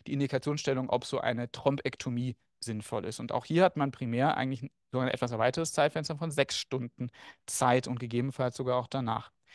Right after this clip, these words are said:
Ich weiß nicht, ob das jeder kennt. Ich hab mal so ein Schemabild einfach mitgebracht.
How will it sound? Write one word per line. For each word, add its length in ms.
Ich 80
weiß 120
nicht, 100
ob 60
das 160
jeder 220
kennt. 320
Ich 100
hab 80
mal 100
so 80
ein 60
Schemabild 640
einfach 280
mitgebracht. 520